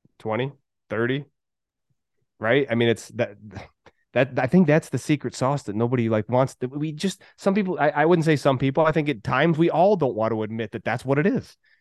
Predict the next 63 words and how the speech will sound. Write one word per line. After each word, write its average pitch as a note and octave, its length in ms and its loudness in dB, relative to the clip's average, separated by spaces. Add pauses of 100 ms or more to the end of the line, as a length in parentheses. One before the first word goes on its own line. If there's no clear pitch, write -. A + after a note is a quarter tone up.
(260)
'Cause C#3+ 120 -2
we D3+ 100 4
want, C#3+ 260 4
we C#3+ 120 2
wanna D#3+ 200 4
hit D#3 140 2
the C#3 60 -10
fast D3 340 -2
forward F3+ 320 0
button. G2+ 240 -2
But A2+ 100 -4
like B2 140 -2
the C#3 80 -2
movie C#3 240 0
Click - 300 -4
with C3+ 100 0
Adam C3+ 220 2
Sandler, D#3+ 440 -2 (200)
you E3+ 100 -6
fast B3 340 0
forward A3 280 4
everything, E3+ 340 0
man, E3 180 2
you've D#3+ 140 -6
lost D#3+ 260 -2
life. B2+ 400 -10 (840)
So C3+ 480 2 (480)
one F3 260 0
thing G3 220 0
that D3 100 2
I A#2+ 100 2
really C3 520 -4
like A2+ 240 -4
to G#2 80 -14
teach - 520 -8
and G2 140 -8
I F#2 140 -8
hammer B2 500 0
on F2+ 240 -4
is F2 260 -12 (920)
we B2 100 -4
all F3 180 0
look D#3+ 180 2
for C3 120 -2
the G2+ 60 -8
finish B2 400 -4
line F2 220 -6
a F2 40 -12
lot, E2 220 -12
right? G#2 160 -4
It's - 100 -8
like, G#2+ 140 -8
"Oh, C#3 100 4
if A#2+ 100 -4
I A#2+ 80 0
get E3+ 240 0
these D3+ 200 0
many D3 180 2
followers, G2+ 460 -4
if G#2+ 80 -10
I B2 100 0
get E3+ 220 0
this E3+ 180 0